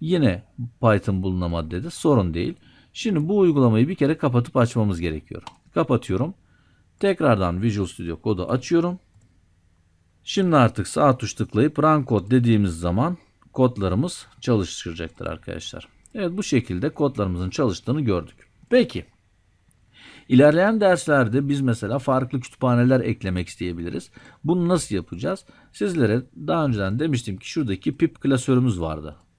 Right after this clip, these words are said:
Bakın library içerisinde sadece site package'da pip eklentisi var. Başka bir şey yok. Ben buraya pip'i kullanarak örneğin NumPy, Pandas gibi kütüphaneleri indirmek istiyorum. Bunları internetten indirecek. Paket yükleyicisinin pip olduğunu söylemiştik. Pip dedikten sonra install diyorum.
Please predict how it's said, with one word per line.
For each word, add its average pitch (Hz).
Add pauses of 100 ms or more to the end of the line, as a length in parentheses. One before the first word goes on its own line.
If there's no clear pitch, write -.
Bakın 104
library 123
içerisinde 113
sadece 120
site 123
package'da 147
pip 170
eklentisi 120
var. 160
Başka 120
bir 92
şey 90
yok. 180 (280)
Ben 175
buraya 113
pip'i 226
kullanarak 113 (140)
örneğin 170
NumPy, 190 (120)
Pandas 160
gibi 151
kütüphaneleri 196
indirmek 113
istiyorum. 101
Bunları 160
internetten 196
indirecek. 95
Paket 190
yükleyicisinin 156
pip 196
olduğunu 120
söylemiştik. -
Pip 220
dedikten 165
sonra 92
install 98
diyorum. 95